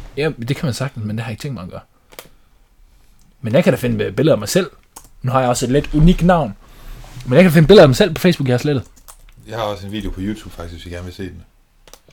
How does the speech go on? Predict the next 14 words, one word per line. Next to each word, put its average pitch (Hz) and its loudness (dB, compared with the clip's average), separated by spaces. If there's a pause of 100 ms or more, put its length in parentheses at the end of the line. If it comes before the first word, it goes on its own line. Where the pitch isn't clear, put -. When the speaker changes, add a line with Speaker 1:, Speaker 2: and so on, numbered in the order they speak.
(180)
Speaker 1:
Hvem 120 -2
har 107 -2
det? 110 -8 (360)
Speaker 2:
Det 104 -14
har 98 -14
jeg. 98 -14 (1040)
Speaker 1:
Det 202 -2
er 226 0
der 262 -6
sgu - -10
da 214 0
masser 226 -2
af - 0
billeder. 190 -2